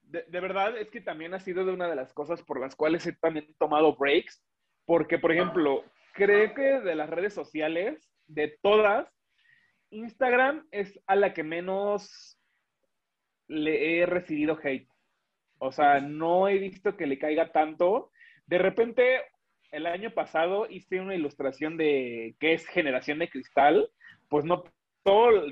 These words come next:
todos los, ahí la, todos los boomers fueron y me atacaron y me empezaron a decir y que no sé qué, y yo así de,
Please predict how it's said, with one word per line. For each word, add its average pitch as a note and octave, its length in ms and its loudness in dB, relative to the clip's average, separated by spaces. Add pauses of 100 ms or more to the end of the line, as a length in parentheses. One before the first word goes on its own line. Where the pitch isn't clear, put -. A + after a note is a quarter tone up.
todos F#3+ 200 0
los, D3+ 380 -4
ahí C#3 200 -6
la, C3+ 420 -2 (580)
todos F#3 180 4
los E3 180 4
boomers F#3 640 -2
fueron E3+ 400 -4 (960)
y D3 220 -4
me D3+ 140 -2
atacaron F3+ 720 2
y G3 40 0
me F3+ 80 -2
empezaron F3 460 -2
a F#3 60 4
decir D#3+ 760 -4
y G3 120 -4
que D3+ 120 -2
no D#3 140 -4
sé F#3+ 240 -2
qué, D#3+ 340 2
y D#3 100 0
yo D#3 80 2
así D#3+ 160 -4
de, D#3 180 0